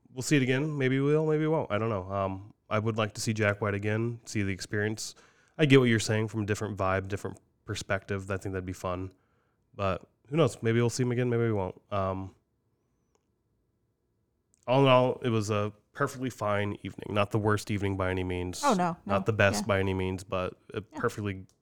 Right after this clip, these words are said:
Speaker 1: good show.
Speaker 2: Yeah, it was a good, different experience than what we've seen before. So.
Speaker 1: So not the thing we typically go to, not a metal show, but still a good show all around. It was something new for us. Uh, highly recommend going out, finding,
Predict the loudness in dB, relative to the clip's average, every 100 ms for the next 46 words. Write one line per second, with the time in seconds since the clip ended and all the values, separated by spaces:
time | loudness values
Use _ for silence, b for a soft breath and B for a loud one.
0 | _ -4 -4 -4 -10 -14 -16 -8 -8 -8
1 | _ -8 -6 -2 -2 -2 -6 _ -4 -2
2 | 0 0 -2 -6 -4 -6 -8 -8 -6 -6
3 | -8 -16 -16 -14 -12 -12 -14 -14 _ _
4 | _ _ _ _ -4 2 4 6 6 6
5 | 4 0 2 4 4 4 2 2 2 2
6 | 4 4 2 0 0 2 0 2 2 2
7 | -4 -8 0 0 0 0 -2 0 0 2
8 | 4 4 4 2 2 0 -2 -2 -2 -4
9 | -4 -2 0 -2 0 4 4 2 -4 -8
10 | b b b b b b _ 0 2 2
11 | 4 6 6 4 4 2 4 4 4 4
12 | 0 -4 -2 0 2 0 0 -4